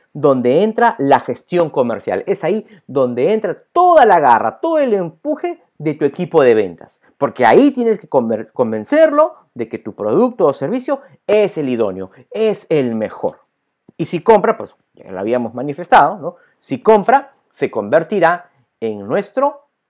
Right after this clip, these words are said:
cliente. Ahí está la secuencia. ¿Qué cosa debemos de saber?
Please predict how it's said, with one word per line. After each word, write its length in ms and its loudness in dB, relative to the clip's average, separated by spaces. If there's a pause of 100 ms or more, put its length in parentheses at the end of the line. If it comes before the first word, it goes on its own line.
cliente. 1000 -8 (400)
Ahí 460 -2
está 320 -16
la 100 -14
secuencia. 640 -18 (1500)
¿Qué 120 2
cosa 280 0
debemos 400 0
de 80 -2
saber? 320 -4